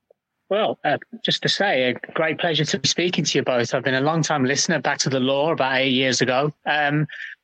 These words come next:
I'm normally, I'm normally watching and listening from London, but I'm in Seattle,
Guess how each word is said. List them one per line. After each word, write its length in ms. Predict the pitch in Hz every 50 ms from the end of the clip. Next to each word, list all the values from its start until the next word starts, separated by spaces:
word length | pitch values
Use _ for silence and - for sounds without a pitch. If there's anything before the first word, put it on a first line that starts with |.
| _ _ _
I'm 260 | 170 170 175 180 180
normally, 260 | 185 180 170 170 190
I'm 160 | - 165 175
normally 340 | 185 190 180 175 170 165 160
watching 400 | 151 165 170 143 - - 165 151
and 100 | 143 143
listening 300 | 147 147 - - 151 139
from 160 | 127 147 135
London, 400 | 131 127 131 131 143 165 165 156
but 120 | 143 147 131
I'm 120 | 131 139
in 100 | 147 143
Seattle, 560 | - - 156 143 139 143 - - 170 165 151